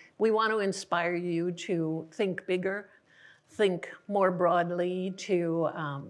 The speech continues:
to be, uh, to,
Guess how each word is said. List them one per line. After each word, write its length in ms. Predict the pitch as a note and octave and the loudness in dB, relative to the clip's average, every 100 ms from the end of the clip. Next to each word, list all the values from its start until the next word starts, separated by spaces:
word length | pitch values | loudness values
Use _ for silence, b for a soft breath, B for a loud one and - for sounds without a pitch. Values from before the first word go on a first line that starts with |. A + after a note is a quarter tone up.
| - | -16
to 120 | - G#3 | -6 -4
be, 600 | E3+ G3+ F#3+ F#3 F#3 F#3 b b b b b | -4 -4 -2 -2 -4 -6 b b b b b
uh, 240 | E3+ F3 - - _ - | -2 -2 -4 -6 _ 2
to, 200 | C4+ | 4